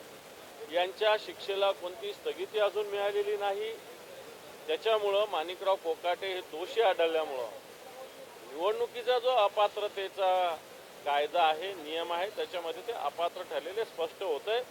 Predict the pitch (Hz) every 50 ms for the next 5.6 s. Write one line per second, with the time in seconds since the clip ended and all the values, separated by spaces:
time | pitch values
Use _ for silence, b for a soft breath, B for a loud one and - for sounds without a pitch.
0 | - - - - - - - - 190 208 202 196 202 - 214 226 214 214 214 -
1 | 233 233 233 233 - 170 165 190 220 208 196 190 196 208 214 - - - - -
2 | - - - - - - 170 175 180 - - 196 - - 170 156 - - 202 190
3 | 180 190 190 185 - 202 196 202 208 214 240 254 - 202 190 190 202 196 185 180
4 | 170 170 180 180 175 - 196 202 196 170 175 175 170 160 165 - 190 185 165 160
5 | 160 - - 185 180 180 175 175 185 202 214